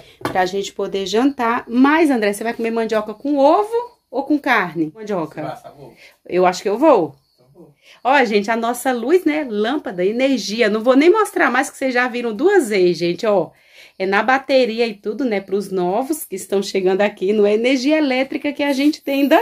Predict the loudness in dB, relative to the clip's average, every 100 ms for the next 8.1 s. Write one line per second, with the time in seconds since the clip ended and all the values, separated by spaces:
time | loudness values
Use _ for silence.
0 | 4 4 4 0 -2 -2 -4 -8 -18 -20
1 | -20 -20 -20 -20 -20 _ _ -2 0 -2
2 | -14 -20 -20 _ -20 -12 -6 -6 -6 0
3 | 4 4 4 -4 -8 -8 -10 -14 -8 -4
4 | 0 2 0 -4 -12 -10 -8 -8 -10 -18
5 | _ _ -20 -2 2 2 2 2 4 4
6 | 2 0 0 0 0 -2 0 -2 -2 0
7 | -2 0 0 0 -2 -2 2 4 4 4